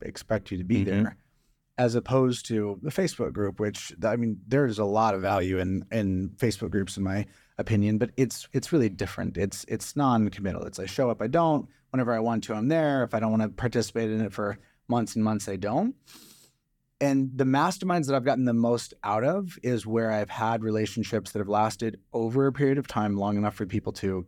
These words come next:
Speaker 1: get to know me, reflect my thoughts back to me. Like,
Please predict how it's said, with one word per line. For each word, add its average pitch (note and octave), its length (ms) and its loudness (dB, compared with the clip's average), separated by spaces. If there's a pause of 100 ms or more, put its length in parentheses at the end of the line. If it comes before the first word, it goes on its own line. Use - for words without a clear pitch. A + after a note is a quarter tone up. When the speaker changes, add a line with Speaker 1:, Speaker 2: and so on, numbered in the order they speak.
(140)
Speaker 1:
get F#2+ 200 -2
to - 100 -2
know G#2+ 120 0
me, G2+ 260 -2 (420)
reflect G#2+ 440 0
my G#2+ 140 0
thoughts G2 340 0
back A2 280 0
to - 100 -16
me. D#2+ 80 -12
Like, - 120 -18